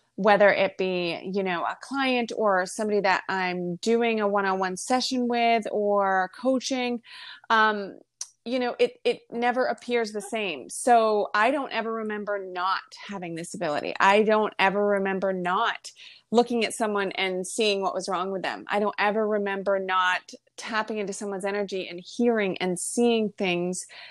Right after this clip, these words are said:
like scenes from a movie and knowing things about their life. Um,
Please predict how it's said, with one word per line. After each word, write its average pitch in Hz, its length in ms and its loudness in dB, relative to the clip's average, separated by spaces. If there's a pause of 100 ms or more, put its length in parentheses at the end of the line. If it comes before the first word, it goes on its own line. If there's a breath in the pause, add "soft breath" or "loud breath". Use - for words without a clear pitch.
(100)
like 196 220 4
scenes 208 420 0
from 202 180 -4
a 180 60 0
movie 180 580 4
and 185 160 -2
knowing 190 320 2
things 190 240 -6
about 175 240 -2
their 160 160 -2
life. 170 640 -2
Um, 175 500 0